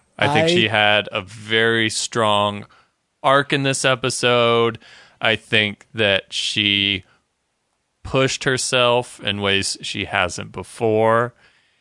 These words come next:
Speaker 1: And I think that she, you know, she struggled with Haley, and then she kind of, like, stood up to Haley at the end. Like, it was a good,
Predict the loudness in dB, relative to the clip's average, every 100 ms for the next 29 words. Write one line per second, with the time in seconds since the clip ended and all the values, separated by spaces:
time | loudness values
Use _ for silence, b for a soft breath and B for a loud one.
0 | b _ _ _ 0 2 -2 -4 -4 -4
1 | -4 -6 -4 -6 -6 -6 -6 -4 -2 -2
2 | -4 -8 -12 _ _ _ _ -2 2 2
3 | 0 -2 -4 -4 -4 0 0 0 -2 -2
4 | -4 -6 -6 -4 -2 0 0 0 0 -2
5 | -4 -4 -2 -2 -4 -4 -2 -2 0 -2
6 | -2 -4 -4 -2 -2 -2 -2 -2 -2 -2
7 | 0 -2 -2 -4 -2 -2 -4 -4 -4 -4
8 | -6 -6 -4 -2 -2 -4